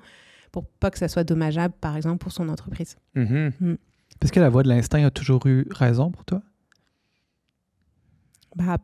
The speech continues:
Speaker 1: moi, je serais d'accord de dire que l'instinct, c'est la bonne, euh,
Speaker 3: Ouais.
Speaker 2: C'est la bonne
Speaker 1: c'est
Speaker 2: affaire
Speaker 1: la
Speaker 2: tout le
Speaker 1: bonne
Speaker 2: temps.
Speaker 1: voie, mais, euh, après, des fois, on peut se tromper aussi, en fait. Euh, moi, j'ai commencé à vraiment faire attention à ça il y a quelques années et,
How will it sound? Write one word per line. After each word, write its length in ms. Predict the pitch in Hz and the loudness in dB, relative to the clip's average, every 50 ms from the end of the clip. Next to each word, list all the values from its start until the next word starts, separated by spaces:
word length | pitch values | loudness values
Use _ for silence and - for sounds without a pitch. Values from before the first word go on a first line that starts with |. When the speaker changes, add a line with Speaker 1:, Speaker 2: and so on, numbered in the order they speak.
| _ _ _ - | _ _ _ -6
Speaker 1:
moi, 340 | 185 175 180 180 202 220 226 | -4 -2 2 2 4 4 2
je 580 | 202 185 180 175 170 165 165 165 165 165 160 156 | 2 2 4 4 4 4 4 4 4 2 2 0
serais 420 | - - - - - 180 180 180 175 | -2 -6 -10 -8 -4 -2 -2 -2 -2
d'accord 680 | 165 160 170 170 165 165 165 160 151 - - 185 180 | -6 -10 -14 -16 -10 -8 -6 -6 -6 -4 -4 -4 -2
de 120 | 175 180 | 0 -2
dire 240 | 165 143 170 170 170 | -2 0 -2 -2 -2
que 400 | - - 170 160 156 156 151 151 151 | -4 -4 -4 -4 -2 -2 -2 -2 0
l'instinct, 440 | 156 160 147 - - - 180 180 | 0 0 -2 -2 -2 0 0 0
c'est 460 | 175 - - - 185 175 170 165 160 - | 0 -2 -2 -2 0 0 0 -2 -6 -6
la 160 | - 156 151 147 | -6 -4 -4 -2
bonne, 400 | 156 156 156 156 160 160 160 156 | 0 0 0 0 0 0 0 -2
euh, 260 | 147 143 143 151 151 | -2 -4 -4 -2 2
Speaker 3:
Ouais. 160 | 147 131 120 | 2 2 4
Speaker 2:
C'est 120 | 120 - 160 | 4 2 2
la 100 | 156 147 | 2 4
bonne 180 | 143 147 143 | 4 4 4
Speaker 1:
c'est 100 | 135 117 | 4 4
Speaker 2:
affaire 140 | 175 170 147 | 6 6 4
Speaker 1:
la 40 | 143 | 4
Speaker 2:
tout 100 | - 170 | 6 4
le 80 | 170 170 | 4 6
Speaker 1:
bonne 80 | 175 | 4
Speaker 2:
temps. 180 | 165 120 120 117 | 4 2 2 0
Speaker 1:
voie, 300 | 151 147 180 202 226 233 | 0 2 2 4 4 4
mais, 220 | 226 196 175 170 | 4 2 2 2
euh, 80 | 165 165 160 | 2 0 0
après, 400 | - 175 170 - - - 208 226 | 0 0 0 0 0 0 0 0
des 140 | 220 170 165 | 2 0 -2
fois, 180 | - - 202 196 | 0 0 0 0
on 80 | 180 | 0
peut 140 | 143 - 160 | 0 0 -2
se 80 | 147 - | -2 0
tromper 280 | - - 170 - 170 | 0 2 2 4 6
aussi, 320 | 160 165 180 - - 233 220 | 4 4 4 4 4 4 4
en 60 | 175 | 4
fait. 180 | 151 - 170 160 - - - - - - - - - - - - - - | 4 2 0 -2 -4 -8 -20 -20 -20 -20 -20 -20 -20 -20 -20 -20 -8 -4
Euh, 380 | 165 160 156 160 160 160 160 160 156 170 - - - | -2 0 0 0 0 0 0 -2 -2 -4 -6 -6 -8
moi, 380 | - - - - 170 175 185 202 | -10 -6 -2 0 2 4 4 6
j'ai 180 | 196 185 190 175 | 6 4 4 4
commencé 720 | - - 180 170 170 170 165 - - - 202 208 208 196 | 2 2 2 4 4 2 0 0 0 0 2 2 4 2
à 300 | 165 151 151 151 151 156 | 2 2 0 0 0 -2
vraiment 480 | 151 151 160 - 175 170 175 180 196 | 0 0 2 2 4 4 4 4 4
faire 200 | 185 - 190 165 | 4 2 0 0
attention 420 | 160 156 - 170 170 156 - - 165 | 0 0 0 0 0 0 0 0 0
à 100 | 160 160 | 0 0
ça 220 | - - 214 202 | 0 0 0 0
il 60 | 196 | 0
y 20 | 170 | 0
a 60 | 151 | 0
quelques 360 | - 170 160 160 - 180 165 165 | -2 -2 -4 -2 0 0 2 2
années 580 | 160 156 160 180 208 226 226 214 175 165 160 | 2 2 2 2 4 4 4 2 2 2 0
et, 60 | 160 | 0